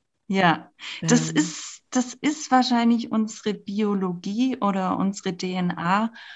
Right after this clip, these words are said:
Speaker 1: Ich weiß es nicht. Es ist einfach ein schönes Gefühl, wenn man ja so das Gefühl hat, man wird körperlich beschützt.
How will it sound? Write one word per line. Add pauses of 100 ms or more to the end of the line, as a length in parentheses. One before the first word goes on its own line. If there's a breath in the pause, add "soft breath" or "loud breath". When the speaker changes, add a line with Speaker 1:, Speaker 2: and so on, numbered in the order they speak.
(280 loud breath)
Speaker 1:
Ich
weiß
es
nicht.
Es
ist
einfach (140)
ein
schönes
Gefühl,
wenn
man (580 soft breath)
ja
so (320)
das
Gefühl
hat,
man
wird
körperlich
beschützt.